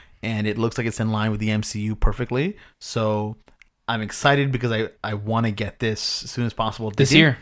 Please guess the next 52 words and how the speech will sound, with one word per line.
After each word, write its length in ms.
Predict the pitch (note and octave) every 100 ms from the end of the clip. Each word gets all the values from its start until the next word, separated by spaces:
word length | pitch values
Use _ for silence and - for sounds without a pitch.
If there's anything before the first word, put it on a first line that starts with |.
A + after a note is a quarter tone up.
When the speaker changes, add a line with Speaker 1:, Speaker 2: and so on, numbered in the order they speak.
| -
Speaker 1:
put 100 | D3+
a 60 |
date 280 | B2 C3+ C#3+
on 80 | G#2+
it 120 | F#2+
though, 80 | A2
officially. 360 | - A#2+ - F#2
Did 120 | A2+
Speaker 2:
Uh, 240 | D3 C#3
Speaker 1:
they? 140 | C3 A#2+
Speaker 2:
uh, 40 |
December. 460 | C#3+ B2+ C3+ G#2+ - -
Speaker 1:
December? 400 | A#2 B2+ C#3+ A3 G#3
Speaker 2:
Yeah. 140 | A2+ G#2
Speaker 1:
Okay, 240 | G#2+ F#2
cool. 80 | -
Speaker 2:
So 80 | -
it's 120 | D#3
the 120 | - D3
only 360 | D3 E3 F3+ E3
piece 260 | - D#3
of 80 | C3+
Marvel 560 | C3 B2+ A#2+ A#2+ A2+ A2+
Cinematic 400 | - B2 B2 A#2
Universe 280 | A#2+ A2+ A2+
content 240 | - A2
we're 80 | G2+
getting 200 | G2+ F#2+
this 140 | E2+ -
year. 100 | - - - -
'Cause 180 | D3+ C3
Speaker 1:
Jeez. 40 |
Speaker 2:
Falcon 260 | C#3 C#3+ D#3
and 100 | C3+
Winter 120 | C3
Soldier 260 | B2 A#2+ A2
is 140 | A2
next 180 | A2+ -
year 100 | A2+
now. 120 | G2
Speaker 1:
I 140 | A2 A2+
know, 260 | A#2 A2+
and 100 | A#2
I 60 | A2+
was 140 | A#2
really 100 | B2+ B2
excited 180 | A#2 G#2+
for 40 |
that 100 | G#2+
one 100 | G#2
too. 220 | - G#2
Speaker 2:
Yep. 120 | G#2